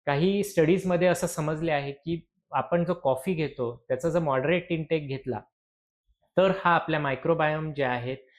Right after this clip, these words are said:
याला बॅलन्स मेंटेन करण्यात हेल्प करू शकतो. याच्या व्यतिरिक्त आपण आपल्या लाईफस्टाईलमध्ये रेग्युलर एक्सरसाइज करणे आणि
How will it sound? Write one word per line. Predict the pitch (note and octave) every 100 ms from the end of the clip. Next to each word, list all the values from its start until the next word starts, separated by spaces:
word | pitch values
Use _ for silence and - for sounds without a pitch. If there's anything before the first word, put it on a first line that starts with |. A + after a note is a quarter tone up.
| _ -
याला | D3 E3
बॅलन्स | C#3 C3+ D#3 -
मेंटेन | D3 C#3 C#3+
करण्यात | C#3+ C3 C#3 D#3+ -
हेल्प | B2+ B2+ -
करू | A#2
शकतो. | A#2 A2+ - - A2 _ _ _ -
याच्या | C#3+ A3
व्यतिरिक्त | G3+ F3+ F#3 F3 D#3+ - G3+ G3+ -
आपण | C3+ E3+ F3+ F3+ - -
आपल्या | C#3 E3 D#3+
लाईफस्टाईलमध्ये | C#3+ D3+ - F#3 F3+ D3+ D3 F3 -
रेग्युलर | B2 C3 E3 F#3
एक्सरसाइज | F#3+ C#3+ - D#3 E3+ E3 -
करणे | D3 B2+ C3 D#3 - _ _ _ _ _
आणि | - C3 E3 F3